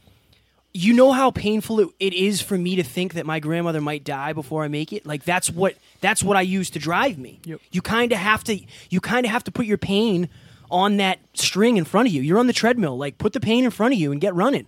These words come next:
Speaker 2: Get running.
Speaker 1: Get running, because time waits for nobody.
Speaker 2: Yep.
Speaker 1: Time waits for nobody.
Speaker 2: So if you're out there right now,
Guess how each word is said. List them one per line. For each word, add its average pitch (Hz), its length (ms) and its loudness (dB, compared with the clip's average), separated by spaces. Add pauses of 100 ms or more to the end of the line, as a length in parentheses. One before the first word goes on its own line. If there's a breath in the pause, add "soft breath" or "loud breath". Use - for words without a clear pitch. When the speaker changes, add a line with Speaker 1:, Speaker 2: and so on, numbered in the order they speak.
(120)
Speaker 2:
Get 147 160 -12
running. 160 300 -14
Speaker 1:
Get 233 180 4
running, 240 280 4
because 147 280 -2 (380)
time 240 260 4
waits 247 200 4
for 214 80 0
nobody. 208 440 2 (160)
Speaker 2:
Yep. - 140 -18 (240)
Speaker 1:
Time 240 240 0
waits 285 180 2
for - 80 -2
nobody. 233 320 2 (640 soft breath)
Speaker 2:
So - 160 0
if 165 80 -2
you're 196 120 8
out 208 160 6
there 202 160 4
right 185 200 -2
now, 170 400 0